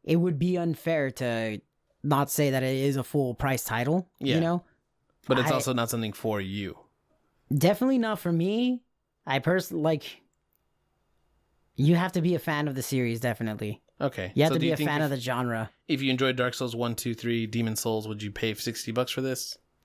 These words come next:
Speaker 1: I could imagine so, yes.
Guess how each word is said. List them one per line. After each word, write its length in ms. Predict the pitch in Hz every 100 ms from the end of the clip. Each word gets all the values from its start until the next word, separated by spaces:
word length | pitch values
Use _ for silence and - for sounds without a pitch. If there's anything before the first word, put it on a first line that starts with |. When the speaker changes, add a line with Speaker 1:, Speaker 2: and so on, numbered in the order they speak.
| _ _ _ _ _ _ -
Speaker 1:
I 120 | 131
could 140 | 139 156
imagine 460 | 151 147 156 156
so, 220 | 143 147 147
yes. 540 | 123 131 165 - -